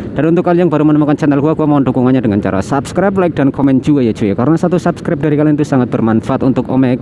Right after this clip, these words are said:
N V Kebumen. Dan untuk kalian, jangan anggap ini gua ngemis-ngemis subscriber ya. Ini adalah opening gue emang seperti ini ya. Ini adalah salah satu opening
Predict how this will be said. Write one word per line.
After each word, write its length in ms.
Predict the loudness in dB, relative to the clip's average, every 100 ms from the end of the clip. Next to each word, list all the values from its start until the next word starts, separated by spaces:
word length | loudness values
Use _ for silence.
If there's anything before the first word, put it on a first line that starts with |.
| 0
N 160 | 0
V 240 | 0 -2 -2
Kebumen. 800 | 0 -2 0 0 2 2 0 -2 -4 -8 -10 -8 -6 -2
Dan 120 | 0 2
untuk 160 | 2
kalian, 600 | 2 2 2 2 2 2 0 -6 -10 -10 -10 -10 -4
jangan 320 | 0 2 2
anggap 160 | 2 0
ini 240 | 0 2 4 4 4 4 4 4 2
gua 160 | 0 2
ngemis-ngemis 480 | 2 2 2 0
subscriber 560 | 0 -4 -4 -2 0 0
ya. 320 | 2 2 2
Ini 240 | 2 0 0
adalah 240 | 0 0
opening 320 | 0 0 2
gue 80 | 2
emang 160 | 0 0
seperti 400 | 0 -2 0 0
ini 160 | 2
ya. 80 | 0 0
Ini 160 | 0
adalah 240 | 2 2 2
salah 220 | 0 0
satu 160 | 0 0
opening 380 | 0 2 2